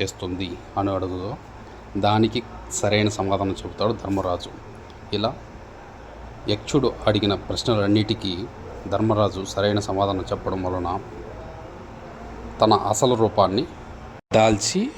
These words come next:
ధర్మరాజుకు దర్శనమిస్తాడు. అక్కడ ఆ ప్రశ్నలు వేసింది మరెవరో కాదు, దేవేంద్రుడు. పాండవులను ధర్మంగా ఉన్నారా లేదా అని పరీక్షించేందుకు యక్ష రూపంలో యక్ష ప్రశ్నలు వేస్తాడు.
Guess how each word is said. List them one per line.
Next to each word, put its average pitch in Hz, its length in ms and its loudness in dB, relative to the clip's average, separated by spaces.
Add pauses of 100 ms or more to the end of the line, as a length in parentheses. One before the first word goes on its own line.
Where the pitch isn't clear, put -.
(840)
ధర్మరాజుకు 107 600 4 (100)
దర్శనమిస్తాడు. 92 760 0 (840)
అక్కడ 107 440 2 (600)
ఆ 110 100 6
ప్రశ్నలు 131 400 2
వేసింది 110 400 0
మరెవరో 98 420 6
కాదు, 90 320 0 (440)
దేవేంద్రుడు. 101 640 4 (560)
పాండవులను 120 580 6 (960)
ధర్మంగా 120 500 6
ఉన్నారా 107 460 6
లేదా 101 340 2
అని 101 160 -4 (440)
పరీక్షించేందుకు 107 800 0 (420)
యక్ష 110 220 0
రూపంలో 117 560 2
యక్ష 113 180 -2
ప్రశ్నలు 113 400 0
వేస్తాడు. 92 720 -2